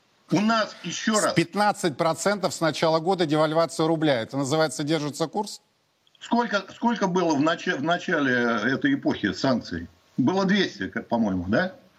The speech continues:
Speaker 1: Две-,
Speaker 2: Двести?
Speaker 1: двести рублей за доллар был. Двести, двести.
Speaker 2: Двести
Speaker 1: Ещё
Speaker 2: никогда
Speaker 1: Байден
Speaker 2: рублей
Speaker 1: рад-,
Speaker 2: не было за доллар. Игорь, вы точно
Speaker 1: когда
Speaker 2: экономист?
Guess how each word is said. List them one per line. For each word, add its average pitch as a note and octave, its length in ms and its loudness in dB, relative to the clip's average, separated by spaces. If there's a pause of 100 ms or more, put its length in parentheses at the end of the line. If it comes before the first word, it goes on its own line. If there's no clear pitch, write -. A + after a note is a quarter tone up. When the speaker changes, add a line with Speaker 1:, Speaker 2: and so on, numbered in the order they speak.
(960)
Speaker 1:
Две-, F#3 240 0
Speaker 2:
Двести? - 120 0
Speaker 1:
двести G#3+ 320 2
рублей E3 320 0
за E3 160 -2
доллар B2+ 320 0
был. F2 200 -6
Двести, D3 560 -2
двести. C3 460 -2
Speaker 2:
Двести C#3+ 240 2
Speaker 1:
Ещё E3+ 180 2
Speaker 2:
никогда F3+ 420 2
Speaker 1:
Байден G3+ 100 -2
Speaker 2:
рублей G3 200 -2
Speaker 1:
рад-, G3+ 80 2
Speaker 2:
не G3 80 2
было F#3 220 2
за F3 160 -2
доллар. F3 280 0 (260)
Игорь, E3 240 2
вы D#3+ 100 0
точно - 320 0
Speaker 1:
когда F#3+ 160 0
Speaker 2:
экономист? E3 480 -2